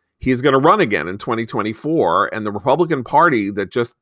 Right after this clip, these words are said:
made sure that Liz Cheney was defenestrated isn't gonna be a different place in twenty twenty-four.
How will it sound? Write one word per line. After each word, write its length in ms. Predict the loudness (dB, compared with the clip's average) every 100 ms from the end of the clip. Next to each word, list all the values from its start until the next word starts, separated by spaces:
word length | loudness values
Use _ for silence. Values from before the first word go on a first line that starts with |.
| -8
made 300 | -4 -4 -4
sure 400 | -6 -2 0 0
that 180 | -2
Liz 220 | -2 -2 -4
Cheney 380 | -6 -4 -4
was 180 | -4 -6
defenestrated 1000 | -8 -6 -2 -2 -2 -2 0 0 -4 -6 -12 _ _ _ _ _
isn't 300 | 4 4 2
gonna 200 | 2 0
be 140 | 2 0
a 80 |
different 440 | 2 0 -2 -8 -8
place 420 | -2 0 -2 -6
in 100 | -12
twenty 260 | -10 -10 -10
twenty-four. 560 | -12 -14 -14 -16 -16